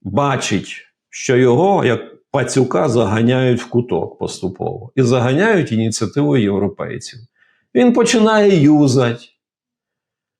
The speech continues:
Йому треба, пам'ятаєте, я казав, в ході операції Дональд Трамп забезпечити механізм пережити Трампа.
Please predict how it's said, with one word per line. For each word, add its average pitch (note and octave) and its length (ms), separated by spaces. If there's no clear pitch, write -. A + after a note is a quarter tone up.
Йому D#3 220
треба, E3+ 340
пам'ятаєте, D3+ 720
я A2+ 120
казав, G#2+ 300
в G#2 60
ході D#3 320
операції C3+ 680
Дональд G#2+ 560
Трамп D3+ 600
забезпечити C3 1400
механізм A#2 720
пережити B2+ 960
Трампа. G2+ 600